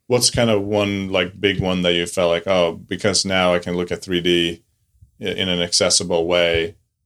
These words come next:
what's kind of the main takeaway or, or a really common thing that you see,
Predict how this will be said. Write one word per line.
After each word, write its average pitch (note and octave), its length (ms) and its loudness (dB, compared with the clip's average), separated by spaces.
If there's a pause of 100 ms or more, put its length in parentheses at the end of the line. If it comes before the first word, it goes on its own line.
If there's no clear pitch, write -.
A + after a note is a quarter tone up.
(340)
what's G2+ 260 0
kind F#2 240 -4
of F2 120 -4
the F2+ 100 -2
main F#2 380 0
takeaway F2 600 0
or, F2 340 -2
or F#2+ 100 -2
a F#2+ 40 -2
really G2 280 2
common G2+ 560 -2
thing F#2+ 260 -4
that F2 120 2
you F2+ 120 0
see, F#2 600 0